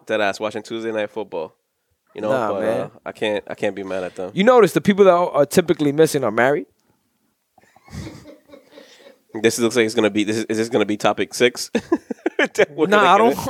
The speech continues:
Speaker 1: in.
Speaker 2: I don't get it. I just
Speaker 1: <laughs>
Speaker 2: find it crazy how married niggas can't move.
Speaker 1: Fox not married.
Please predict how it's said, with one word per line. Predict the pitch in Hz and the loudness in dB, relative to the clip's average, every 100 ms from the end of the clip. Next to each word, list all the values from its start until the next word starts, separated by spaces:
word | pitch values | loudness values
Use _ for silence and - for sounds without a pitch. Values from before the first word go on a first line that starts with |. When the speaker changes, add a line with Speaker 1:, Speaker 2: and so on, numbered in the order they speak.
| 214 | -4
Speaker 1:
in. | |
Speaker 2:
I | 240 | -2
don't | 214 | 4
get | 233 185 | 2 4
it. | 139 | 0
I | |
just | 143 175 | 0 2
Speaker 1:
<laughs> | |
Speaker 2:
find | 180 175 | 4 4
it | 156 | 2
crazy | 175 196 165 | 4 2 2
how | 139 131 | -2 0
married | 147 160 151 | 0 0 0
niggas | 151 135 | -6 -8
can't | - 139 135 | -8 -8 -6
move. | 160 127 - _ _ _ _ _ | -8 -8 -16 _ _ _ _ _
Speaker 1:
Fox | 156 - | -10 -8
not | 95 | -12
married. | 92 80 | -12 -16